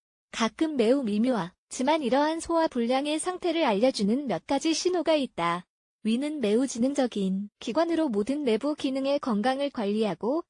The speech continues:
모든 것이 정상적으로 돌아갈 수 있도록 대응한다. 이 글에서는 소화 균형 및 소화 건강을 위해 선택할 수 있는 영양분을 소개한다. 따라서 종합적인 건강상의 문제를 일으킬 수 있는 다음과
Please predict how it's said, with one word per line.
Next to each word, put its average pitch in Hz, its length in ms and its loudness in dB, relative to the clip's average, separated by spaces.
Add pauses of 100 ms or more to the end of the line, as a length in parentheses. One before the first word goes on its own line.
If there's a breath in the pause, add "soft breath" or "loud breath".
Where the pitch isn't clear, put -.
(120)
모든 226 320 0
것이 311 300 0
정상적으로 311 800 0
돌아갈 262 420 0
수 302 140 -4
있도록 180 840 -4
대응한다. 240 800 -2 (360)
이 277 200 -2
글에서는 277 560 0
소화 370 260 0
균형 285 360 -2
및 294 200 -2
소화 370 260 2
건강을 277 480 0
위해 254 240 4
선택할 370 480 -2
수 - 140 -4
있는 247 380 0
영양분을 214 720 0 (140)
소개한다. 214 800 -2 (380)
따라서 359 400 2
종합적인 311 680 0
건강상의 311 680 0
문제를 269 460 2
일으킬 233 340 -2
수 - 160 -4
있는 262 320 -2
다음과 208 560 0